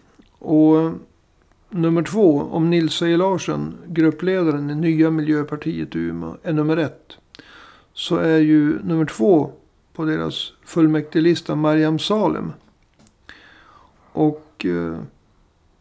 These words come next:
det är smärtsamt att behöva ta upp det här, men Mariam Salem gjorde en sak som nya Miljöpartiet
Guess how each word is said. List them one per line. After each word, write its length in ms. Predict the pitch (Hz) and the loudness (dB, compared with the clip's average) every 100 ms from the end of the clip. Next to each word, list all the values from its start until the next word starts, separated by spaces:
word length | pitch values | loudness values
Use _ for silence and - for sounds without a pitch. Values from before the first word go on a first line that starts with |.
| - | -16
det 200 | 175 165 175 170 165 - - _ _ _ - 175 - - - - | -4 0 0 0 -2 -6 -16 _ _ _ -20 -20 -20 -20 -20 -14
är 100 | 170 | -10
smärtsamt 1000 | - 180 170 - 202 170 - _ - - - - | -2 -2 0 -2 0 -2 -6 _ -20 -20 -20 -10
att 260 | 143 139 | -10 -6
behöva 640 | - 143 151 151 147 151 156 _ _ | -2 0 0 0 -2 -4 -8 _ _
ta 120 | - | -2
upp 260 | 180 220 - | 0 0 -4
det 100 | 139 | -6
här, 300 | 117 - - - | -4 -6 -10 -8
men 340 | 170 160 156 - _ | -2 -2 -2 -6 _
Mariam 460 | - 160 170 175 160 | -4 0 2 2 0
Salem 600 | - 196 202 185 165 165 - _ _ _ _ _ _ _ - | 0 2 2 2 -2 -6 -16 _ _ _ _ _ _ _ -8
gjorde 580 | 180 165 180 156 175 | 0 4 6 4 2
en 180 | 165 156 | 2 0
sak 340 | 139 156 156 151 | 2 2 0 -4
som 540 | - 151 151 165 165 - - | -8 -8 -8 -10 -12 -18 -10
nya 440 | 170 160 156 156 151 | -2 2 2 0 -2
Miljöpartiet 1200 | 151 160 165 156 156 151 180 170 170 139 - | -4 -4 -4 -6 -10 -10 -10 -8 -8 -8 -14